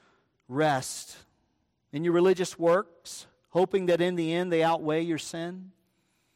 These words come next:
Most religions, dare I say, all of them function this way. There's no rest for burdened sinners. The good news of the gospel is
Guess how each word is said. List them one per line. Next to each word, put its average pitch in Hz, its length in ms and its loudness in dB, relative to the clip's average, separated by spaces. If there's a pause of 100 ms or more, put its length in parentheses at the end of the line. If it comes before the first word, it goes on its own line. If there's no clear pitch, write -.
(520)
Most 196 280 2
religions, 190 400 2
dare 185 180 4
I 190 140 4
say, 196 240 0
all 180 240 4
of 180 80 0
them 170 160 -4
function 190 400 -4
this 143 180 -6
way. 147 140 -2
There's 156 160 -4
no 190 140 2
rest 180 360 2
for 180 80 -10
burdened 165 340 -2
sinners. 180 380 -6
The 165 80 -4
good 202 160 -2
news 226 180 -4
of 202 60 -4
the 185 80 -4
gospel 175 420 -2
is - 120 -10